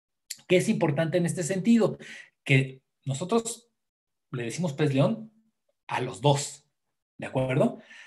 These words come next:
Y es interesante que este que también le decimos pez león,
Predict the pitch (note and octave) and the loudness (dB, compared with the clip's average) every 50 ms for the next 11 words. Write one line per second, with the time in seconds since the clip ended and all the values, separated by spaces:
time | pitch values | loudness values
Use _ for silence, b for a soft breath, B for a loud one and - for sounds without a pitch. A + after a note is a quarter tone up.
0 | B B B B B _ _ _ _ _ _ _ _ _ _ - C#3 C#3 - - | B B B B B _ _ _ _ _ _ _ _ _ _ -16 -16 -10 -8 -4
1 | C3+ F3 G3 F#3 F#3 G#3 G#3+ G#3+ G#3 G#3 C#3+ C#3 - - - - B2+ C3 D3 F3 | -2 -2 0 0 2 2 2 2 2 0 0 0 -2 -4 -4 0 2 4 6 6
2 | E3+ - - E3 C3 - - A2+ A#2 C3+ D3 D#3+ D3+ C#3 - D3+ D#3 D3 C#3 - | 4 4 2 0 0 0 0 2 4 4 4 4 2 2 0 0 0 0 0 2
3 | G3 F#3+ F#3 G#3 G3+ F3+ F3+ G#3 - | 2 2 4 6 6 6 4 2 -2